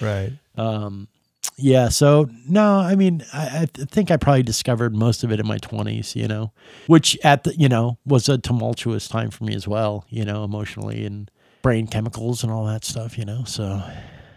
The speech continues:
Speaker 2: but yeah, Helter Skelter, uh, is one of the songs I sing at,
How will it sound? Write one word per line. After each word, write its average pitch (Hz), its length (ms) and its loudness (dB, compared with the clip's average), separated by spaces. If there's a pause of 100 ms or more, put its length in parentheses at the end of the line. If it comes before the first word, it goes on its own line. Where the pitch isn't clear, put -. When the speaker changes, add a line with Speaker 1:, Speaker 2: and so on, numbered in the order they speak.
(280)
Speaker 2:
but 110 240 -2 (720)
yeah, 139 140 8
Helter 151 300 8
Skelter, 131 600 4
uh, 120 200 6
is 117 200 4
one 131 180 4
of 123 80 2
the 113 80 2
songs 117 360 0
I 110 100 2
sing 110 480 -2
at, 104 240 -2